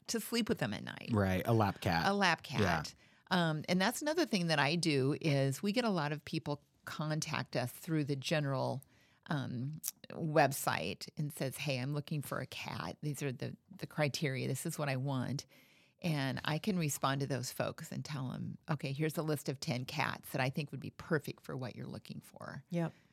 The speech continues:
Speaker 1: So that's really nice. And a lot of times, or I should say most, most of the time, I hear back from these people and they say, "Oh, yeah, I came in and, and I wanted to meet Tiger, but I actually fell in love with, with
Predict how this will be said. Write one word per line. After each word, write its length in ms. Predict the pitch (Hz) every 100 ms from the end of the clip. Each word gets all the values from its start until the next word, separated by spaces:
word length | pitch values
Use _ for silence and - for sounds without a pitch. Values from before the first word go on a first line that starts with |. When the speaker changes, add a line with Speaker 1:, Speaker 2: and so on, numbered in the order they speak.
| _ -
Speaker 1:
So 60 |
that's 380 | 156 143 135 -
really 300 | - 160 151
nice. 240 | 127 - -
And 100 | 170
a 60 |
lot 260 | 147 147 196
of 80 | 196
times, 640 | 151 131 135 165 190 - - _ _ _ _
or 60 | 143
I 40 |
should 200 | 131 156
say 120 | - 156
most, 320 | 151 180 202 -
most 340 | 156 180 -
of 80 | 156
the 60 |
time, 440 | 143 131 113 139 165
I 140 | 147 143
hear 200 | 151 156
back 240 | 135 135
from 140 | 185
these 160 | 151 131
people 300 | - 131 143
and 80 | 143
they 100 | 143
say, 140 | - -
"Oh, 120 | 240
yeah, 220 | 247 233
I 100 | 208
came 260 | 180 202 190
in 340 | 202 190 160
and, 180 | 127 135 - - - - -
and 280 | 170 160 -
I 120 | 190
wanted 260 | 185 220 233
to 100 | 202
meet 180 | 190 -
Tiger, 460 | - 190 196 175
but 240 | 147 156 - _
I 140 | 147
actually 260 | 170 - 220
fell 280 | 214 190 185
in 80 | 160
love 260 | 156 170
with, 380 | 156 151 131 - _ _ _ _ _
with 260 | 160 143